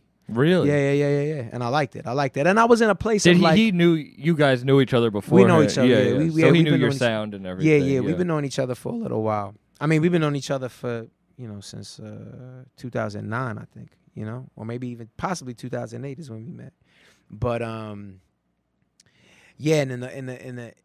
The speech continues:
Speaker 2: the, the day he sent me, t-, sent it to me, I was in a real, I was in a reflective mood and kind of in a reflective space. Um, and the beat really lent itself to that, you know, 'cause it was,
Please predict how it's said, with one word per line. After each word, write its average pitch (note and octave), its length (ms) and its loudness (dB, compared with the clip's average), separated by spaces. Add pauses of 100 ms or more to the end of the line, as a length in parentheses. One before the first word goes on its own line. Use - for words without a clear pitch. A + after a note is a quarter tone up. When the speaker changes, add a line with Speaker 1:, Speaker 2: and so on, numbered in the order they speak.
(100)
Speaker 2:
the, B2 200 -14
the C3 120 -6
day C#3 220 -2
he C#3 40 -2
sent E3+ 260 -8
me, C3+ 120 -12
t-, - 280 -20
sent D3 280 -4
it B2+ 40 -8
to B2 160 -10
me, A#2 140 -8
I A2+ 80 -4
was A2 180 -8
in A2 100 -12
a G#2+ 60 -12
real, A2 460 -6 (320)
I C3 60 -10
was C3+ 120 -8
in A#2+ 100 -6
a A2+ 40 -8
reflective A2+ 600 -12
mood A#2 340 -10
and E3+ 220 -14
kind A2 220 -14
of G#2 80 -12
in G#2+ 100 -12
a G#2+ 40 -12
reflective G#2 540 -12
space. A2 560 -10 (480)
Um, A2 220 -4
and A#2 120 -8
the A2+ 60 -8
beat B2 220 -10
really A2+ 200 -14
lent C3+ 220 -12
itself G#2 300 -12
to - 120 -18
that, - 200 -16
you B2 120 -10
know, A2 160 -10
'cause G#2+ 220 -14
it A2+ 80 -14
was, G#2+ 320 -18